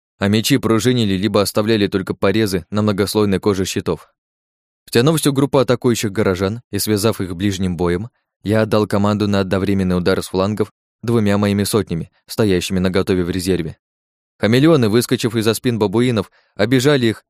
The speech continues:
и ударили по противнику справа. Гепарды, воспользовавшись тем, что носороги были самыми сильными моими воинами и легко начали теснить горожан слева, обижали и тех, и других и ударили практически сзади,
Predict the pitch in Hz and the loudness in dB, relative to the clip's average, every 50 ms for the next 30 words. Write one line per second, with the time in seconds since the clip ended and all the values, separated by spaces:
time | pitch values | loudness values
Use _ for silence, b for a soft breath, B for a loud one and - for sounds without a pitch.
0 | _ _ - - 151 147 131 123 120 120 123 120 117 113 117 - 113 107 98 - | _ _ -4 0 0 2 4 4 2 2 2 2 2 0 0 0 0 -2 0 0
1 | 101 95 95 90 107 101 - - - 92 82 82 87 - _ _ _ _ _ _ | -2 -2 -2 -2 -4 -6 -4 -4 -2 -2 -2 -4 -8 -18 _ _ _ _ _ _
2 | _ _ _ _ _ _ - 104 113 120 113 160 165 156 127 117 107 107 107 - | _ _ _ _ _ _ -4 0 0 2 4 4 2 2 2 2 2 2 0 0
3 | - 131 123 110 117 113 104 - 110 98 - - 135 117 98 - - 95 95 90 | 0 -2 0 0 0 0 0 -2 -4 -4 -2 -2 -2 -2 -2 -4 -4 -4 -4 -2
4 | - 104 104 113 110 95 92 85 101 98 95 90 - - 107 104 98 95 92 90 | 0 0 0 0 -2 -2 -2 -2 0 -2 -2 -2 -2 -2 -2 0 0 -2 -2 -4
5 | - - 120 113 101 95 90 87 90 92 95 98 98 92 90 104 123 131 113 104 | -2 -2 -2 -2 0 -2 -2 -2 0 0 0 0 0 0 2 2 0 0 0 -2
6 | 95 87 85 _ _ _ _ _ _ _ - 107 104 107 104 - - 131 123 120 | -4 -4 -6 _ _ _ _ _ _ _ -2 0 0 0 0 2 0 2 2 2
7 | 113 - 113 104 104 90 - 113 104 - 127 123 107 98 101 110 110 107 101 117 | 2 0 0 0 0 0 0 -2 -2 -2 -4 -4 -2 0 0 0 0 2 0 0
8 | 107 101 - - 123 139 127 104 92 - _ _ - 147 160 170 160 131 180 175 | -2 -2 -2 0 0 0 0 0 -4 -6 _ _ -4 -2 0 0 2 2 2 2
9 | 160 131 117 - 147 147 135 - 107 90 101 107 120 120 120 107 - _ _ _ | 2 2 2 2 0 0 0 0 -4 -2 -2 -4 -2 -2 -4 -6 -6 _ _ _
10 | _ - - 123 127 120 113 117 113 113 110 107 - 110 104 95 - 107 92 107 | _ -2 0 2 2 4 2 2 2 2 0 0 0 0 -2 -2 -4 -6 -4 -4
11 | 101 - - 110 98 92 98 104 92 82 82 | -4 -4 -4 -4 -4 -2 0 -2 -2 -2 -6